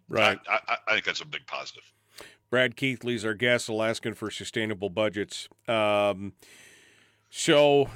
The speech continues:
Speaker 1: that's kind of the makeup of the House. Like you said, the Senate's still in flux. We're gonna get the first count today on the, uh, Kelly Kawasaki race.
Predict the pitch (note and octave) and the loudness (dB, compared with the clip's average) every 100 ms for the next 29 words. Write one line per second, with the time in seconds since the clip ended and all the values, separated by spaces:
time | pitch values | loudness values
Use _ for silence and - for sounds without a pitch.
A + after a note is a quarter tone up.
0 | C#3 D#3 D#3+ - F3+ D3+ C#3+ C#3+ D3 D3+ | 2 4 4 4 0 2 2 2 2 -2
1 | D#3 D3 C#3+ C3+ C#3 C3+ C3 C3 - C#3 | 0 2 4 4 2 0 0 -2 2 2
2 | B2+ B2 - C#3+ D3 C3+ - C3+ C#3 C3+ | 2 0 2 2 2 -2 2 4 4 2
3 | - C#3 C3+ C3+ - B2+ A#2 A#2 A2 B2+ | 0 4 4 4 -2 -4 -2 -2 -2 -2
4 | C3 B2 C#3 C#3 - D3 C3+ - C3+ B2 | -2 0 0 0 2 2 2 2 -2 2
5 | A#2+ B2 B2 A#2+ A2+ A2+ A2+ A2+ A2+ A2 | 2 2 0 0 0 0 0 0 2 2
6 | A2 - G#2 - B2+ A#2+ A#2 B2 A#2 - | 0 0 -2 0 0 0 0 0 0 2
7 | A#2+ A2 A#2+ A2 G#2+ A2 A2+ | 2 0 -2 0 2 0 -2